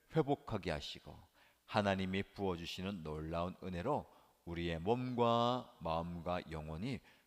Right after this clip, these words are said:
회복되는 하루가 되게 하여 주옵소서. 말씀 앞에 회복되고,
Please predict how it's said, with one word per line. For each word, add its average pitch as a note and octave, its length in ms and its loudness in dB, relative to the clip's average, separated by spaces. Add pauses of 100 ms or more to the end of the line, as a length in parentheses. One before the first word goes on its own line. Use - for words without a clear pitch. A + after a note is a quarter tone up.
(240)
회복되는 A#2 680 0
하루가 F2 540 0 (420)
되게 F#2 280 -4
하여 F#2 260 0
주옵소서. - 920 -6 (400)
말씀 C3 560 4
앞에 B2+ 440 0
회복되고, G2+ 680 -4